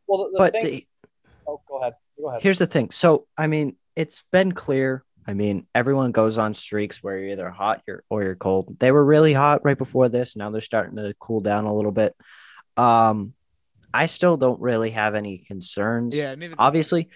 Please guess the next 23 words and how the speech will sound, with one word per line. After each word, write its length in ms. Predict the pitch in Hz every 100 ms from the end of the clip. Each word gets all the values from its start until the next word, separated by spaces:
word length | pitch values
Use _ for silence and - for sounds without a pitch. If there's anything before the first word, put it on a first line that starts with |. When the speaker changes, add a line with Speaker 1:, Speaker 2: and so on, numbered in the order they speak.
| - -
Speaker 2:
So 380 | - 190 180 -
I've, 340 | 151 196 185 _ _ -
obviously, 520 | 113 117 110 104 98 _ -
there 180 | 101 95
are 320 | 101 104 117 _ _ _ 123 _ -
the 260 | 120 104 _ _ -
basic 360 | 143 131 135
concerns 520 | - 120 - 113 107 113
that 220 | 101 -
have 260 | 110 104
been 380 | 107 104 101 - _ _
consistent 580 | - 113 - 120 117 104
throughout 260 | - 104 104
the 80 | 101
year, 200 | 95 98
which 260 | 104 -
is 320 | 95 92 - - _ _ _ _ -
poor, 640 | - 131 123 113 113 - _ _ _ _ _ _ _ _ _ -
poor 440 | 123 117 110 - _ -
performances 640 | 113 110 104 101 - 101
from 300 | - 107 104
the 100 | 98
rotation. 640 | 98 90 92 90 - 92